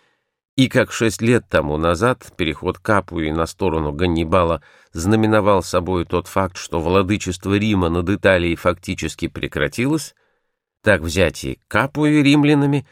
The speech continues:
означало, что перевес снова решительным образом перешел к Риму.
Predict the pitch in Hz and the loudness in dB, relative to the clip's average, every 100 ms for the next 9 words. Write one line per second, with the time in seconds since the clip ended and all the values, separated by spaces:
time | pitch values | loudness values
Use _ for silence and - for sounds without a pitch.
0 | _ _ _ _ _ 101 98 107 - 147 | _ _ _ _ _ 0 2 2 4 4
1 | 160 - 147 - 123 110 98 143 - - | 4 2 -2 0 0 0 2 0 0 -10
2 | - - 98 107 156 151 139 104 _ 78 | -12 -6 0 4 4 0 -6 -10 _ -4
3 | 80 73 139 135 131 123 92 107 104 107 | -4 0 0 0 0 2 2 2 0 0
4 | 117 107 69 - 85 87 - 69 62 62 | -2 -4 -6 -6 -6 -6 -8 -8 -8 -10